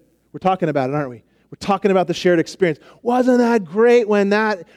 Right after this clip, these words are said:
oh, did you see when that, oh, wasn't that amazing ending? I could never have expected that ending." So we talk about it when we come out of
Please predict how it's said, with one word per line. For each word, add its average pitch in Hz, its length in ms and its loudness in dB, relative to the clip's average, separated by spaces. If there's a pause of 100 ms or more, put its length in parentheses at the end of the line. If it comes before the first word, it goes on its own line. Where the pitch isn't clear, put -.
oh, 247 280 0
did 233 100 -2
you 247 100 2
see 262 320 2
when 240 220 4
that, 240 400 -2 (200)
oh, 220 200 0
wasn't 233 160 2
that 233 140 2
amazing 226 500 4
ending? 240 340 2
I 240 160 2
could 220 320 -2
never 254 300 0
have 247 100 2
expected 240 680 -4
that 233 240 2
ending." 208 520 4 (600)
So 185 120 -2
we 165 100 4
talk - 300 -6
about 139 260 0
it 135 40 -6
when 131 80 -16
we 135 60 -12
come 151 220 -12
out 160 220 0
of 123 340 -10